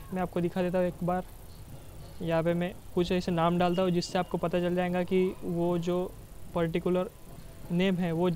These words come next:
male है या female है। ओके, तो मैं यहाँ पे डालता हूँ सलमान और चेक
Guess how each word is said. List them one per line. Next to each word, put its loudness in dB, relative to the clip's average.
male 0
है 4
या 2
female 0
है। -2
ओके, 2
तो -8
मैं 2
यहाँ 4
पे 4
डालता 0
हूँ -2
सलमान -2
और 2
चेक -2